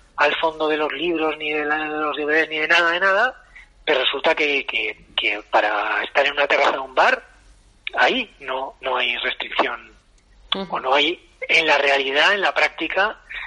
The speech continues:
Speaker 1: no hay apenas restricción, ¿no? Como que hay también más revuelo mediático y social si te prohíben eso que, que si, que si te impiden otra cosa o te lo dificultan. Incluso, si se recuerda,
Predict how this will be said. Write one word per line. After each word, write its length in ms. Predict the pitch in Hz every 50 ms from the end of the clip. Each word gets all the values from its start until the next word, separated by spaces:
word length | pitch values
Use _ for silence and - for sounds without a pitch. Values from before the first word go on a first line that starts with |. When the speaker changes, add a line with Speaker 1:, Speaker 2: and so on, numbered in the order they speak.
| - - -
Speaker 1:
no 100 | 147 147
hay 100 | 147 139
apenas 320 | 131 - 139 127 123 120 120
restricción, 580 | 120 - - - - - - - - 117 110 -
¿no? 200 | - - - - _ - - - - - - - - _ _ -
Como 220 | - 147 - -
que 280 | - 151 139 - - - - - - - - - -
hay 120 | - 156
también 300 | - 185 175 175 175 170
más 140 | 175 185 180
revuelo 720 | - 160 170 165 160 175 180 180 175 170 165 151 151 - - - _ _ _ _ _ _ -
mediático 640 | 139 143 147 147 151 160 165 165 - 165 151 - 160
y 40 |
social 540 | 147 - 156 139 - 175 180 196 214 254 262 - - - -
si 80 | - 151
te 140 | - 156 147
prohíben 360 | 151 147 156 175 180 175 175
eso 460 | 185 202 180 - - 240 262 285 - - _ _ _ _ _ _ _ _ _ _ -
que, 580 | - 151 139 139 135 131 127 127 123 131 - -
que 140 | 139 135 131 - -
si, 600 | - 135 131 123 123 123 120 120 120 120 113 - _ _ _ _ -
que 120 | - 135
si 140 | - 131 123
te 100 | - 127
impiden 320 | 123 - 156 151 160 165 170
otra 200 | 170 - 175 160
cosa 240 | - 175 - -
o 60 | 208 -
te 80 | 160
lo 60 | 139
dificultan. 680 | 139 139 139 - 139 - - 170 165 - 202 214 233 233 - - - - - - - _ _ _ _ -
Incluso, 720 | - 156 160 151 170 160 151 139 - 156 147 143 - - _ _ _ _ - - - _ _ - - - - - -
si 80 | 151 139
se 140 | - 147 135
recuerda, 540 | 131 131 - - 190 196 180 170 135 -